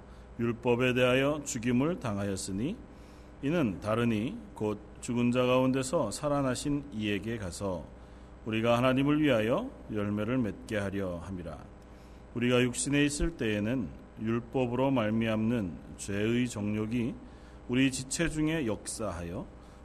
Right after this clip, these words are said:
우리로 사망을 위하여 열매를 맺게 하였더니, 이제는 우리가 얽매였던 것에 대하여 죽었으므로 율법에서 벗어났으니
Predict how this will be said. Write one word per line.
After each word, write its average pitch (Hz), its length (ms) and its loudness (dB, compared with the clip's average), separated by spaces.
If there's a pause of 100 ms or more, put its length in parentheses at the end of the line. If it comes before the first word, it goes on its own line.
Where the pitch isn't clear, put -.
우리로 117 360 2
사망을 131 680 4
위하여 143 400 2
열매를 117 500 0
맺게 104 540 -6
하였더니, 87 580 -8 (640)
이제는 135 500 2 (100)
우리가 127 600 2
얽매였던 123 880 2
것에 113 260 -2
대하여 113 600 -2
죽었으므로 117 800 -2 (640)
율법에서 120 580 0
벗어났으니 117 840 -2